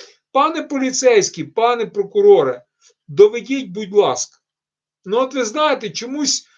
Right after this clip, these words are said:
якщо поліцейський і прокурор говорять на суді, то це, як кажуть,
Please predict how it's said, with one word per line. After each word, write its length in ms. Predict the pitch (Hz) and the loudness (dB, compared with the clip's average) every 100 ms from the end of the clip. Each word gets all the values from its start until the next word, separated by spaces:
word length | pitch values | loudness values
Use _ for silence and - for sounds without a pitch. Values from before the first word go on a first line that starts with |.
| _ _ _ | _ _ _
якщо 420 | 165 226 - 277 277 | 2 2 2 -6 -6
поліцейський 840 | 277 247 247 - 254 220 - 220 | -6 -6 -4 0 4 4 2 -8
і 20 | |
прокурор 640 | 180 214 220 240 240 240 190 | -8 -6 -6 -4 4 4 6
говорять 540 | 196 233 233 208 208 | 2 4 4 4 0
на 100 | 214 | -6
суді, 480 | - 233 190 277 269 | -6 -10 -6 -4 -4
то 180 | - 185 | -2 -2
це, 340 | - 247 233 | 0 0 2
як 300 | 214 202 _ | 2 0 _
кажуть, 460 | 233 220 185 180 | -2 -2 -2 -10